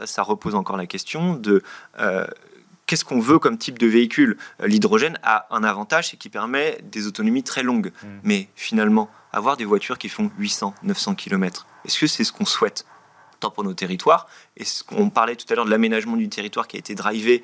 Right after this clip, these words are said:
Speaker 2: Mm.
Speaker 1: euh, par, euh, l'automobile, euh, finalement, est-ce qu'on ne doit pas plutôt revenir à des véhicules à faible autonomie, euh, avec des points de recharge émaillés sur l'ensemble du territoire, des véhicules légers,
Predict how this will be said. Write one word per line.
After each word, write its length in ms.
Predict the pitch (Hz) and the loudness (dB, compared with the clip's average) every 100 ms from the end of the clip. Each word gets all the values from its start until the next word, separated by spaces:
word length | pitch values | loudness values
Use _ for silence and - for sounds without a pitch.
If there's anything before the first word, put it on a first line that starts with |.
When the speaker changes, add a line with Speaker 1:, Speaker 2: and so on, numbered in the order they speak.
| - | -4
Speaker 2:
Mm. 40 | 104 104 - | -14 -14 -6
Speaker 1:
euh, 180 | 95 95 - | -4 -4 -4
par, 360 | 135 123 113 - | 0 0 -2 -8
euh, 140 | 98 98 | -8 -6
l'automobile, 640 | 98 98 101 104 165 175 - - - | -8 -4 -2 0 0 0 -6 -16 -6
euh, 220 | 104 98 - | -2 -2 -4
finalement, 560 | - 104 104 123 143 | -2 2 4 6 6
est-ce 140 | 95 - | 4 0
qu'on 140 | 131 | -2
ne 60 | 110 | 2
doit 160 | 101 | 2
pas 140 | 113 110 | 0 -4
plutôt 280 | 120 127 | -6 -6
revenir 320 | 113 107 143 123 | -2 0 0 -2
à 60 | |
des 120 | 101 | -2
véhicules 420 | 98 98 - 147 151 - _ - | -2 -2 2 2 0 -16 _ -16
à 80 | 104 | -12
faible 340 | - 107 101 | -4 -2 0
autonomie, 560 | 101 104 107 127 170 185 - - - | 0 4 6 6 4 0 -6 -16 -6
euh, 220 | 95 90 - | -4 -2 -4
avec 180 | 98 98 | -2 0
des 120 | 101 | 0
points 160 | - 113 | 0 -2
de 60 | |
recharge 440 | 110 - 123 110 - | 0 0 0 -2 -6
émaillés 380 | 117 113 113 117 | -2 0 2 0
sur 160 | 113 87 | -2 -6
l'ensemble 280 | 90 104 98 | -8 -6 -6
du 120 | 95 | -6
territoire, 540 | 98 98 - - 175 - _ | -6 -8 2 4 4 -2 _
des 80 | 104 | -4
véhicules 320 | 104 - 98 | -2 -2 -2
légers, 480 | 95 110 113 143 | 4 6 6 2